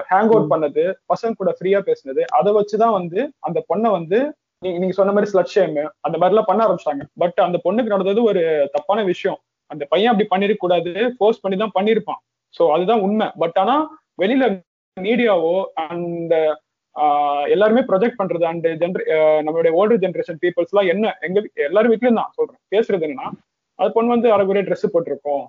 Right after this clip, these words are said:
Speaker 1: ஆ, நைட்டு குடிச்சிருக்கோம், கார்ல நீ பாட்டுக்கு தனியா போனது அந்த பொண்ணோட தப்பு அப்படின்னு சொல்ல ஆரம்பிச்சிட்டாங்க. இவ்-,
Speaker 2: அதாவது
Speaker 1: அட்வான்டேஜ்,
Speaker 2: மேக்ஸிமம்
Speaker 1: அட்வான்டேஜ்
Speaker 2: வந்து
Speaker 1: எடுத்துக்கிற-,
Speaker 2: இது காரணம்,
Speaker 1: ஆ.
Speaker 2: இது காரணம் வந்து இந்த கல்ச்சரல், கல்ச்சரலி இவங்க அணுகிறது தான்.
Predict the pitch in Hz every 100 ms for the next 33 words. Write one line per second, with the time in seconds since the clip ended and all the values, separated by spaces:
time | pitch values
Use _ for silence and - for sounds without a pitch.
0 | _ _ _ _ 160 170 165 208 220 -
1 | 185 196 160 - 135 139 - _ _ -
2 | 175 214 226 226 196 175 190 190 180 190
3 | 196 185 226 185 165 175 196 185 151 131
4 | 143 135 135 _ - 156 175 240 214 196
5 | 190 165 - 139 123 - - 190 190 -
6 | _ - 185 - 339 269 226 233 262 277
7 | 247 226 226 233 269 226 226 233 220 262
8 | 214 - 208 202 233 254 220 247 277 202
9 | 202 233 269 254 233 202 196 202 233 233
10 | 254 240 220 196 180 165 185 190 185 175
11 | 185